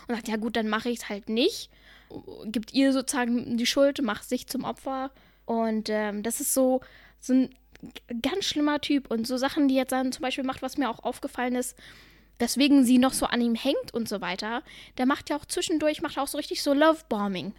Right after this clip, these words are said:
Also dann gibt er ihr ganz viel Liebe, sagt, "Nein, komm, dann bin ich bei dir, mach dir keine Sorgen, dann, ähm,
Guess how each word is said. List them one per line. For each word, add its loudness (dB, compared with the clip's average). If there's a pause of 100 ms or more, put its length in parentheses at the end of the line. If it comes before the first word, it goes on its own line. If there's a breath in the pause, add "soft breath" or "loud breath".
Also -4
dann 2
gibt -2
er -2
ihr -6
ganz -2
viel -4
Liebe, 0
sagt, -6 (280 loud breath)
"Nein, 2
komm, 0
dann 2
bin 4
ich -6
bei -2
dir, 0 (340 loud breath)
mach -2
dir -10
keine -2
Sorgen, -2 (300 loud breath)
dann, 0
ähm, -2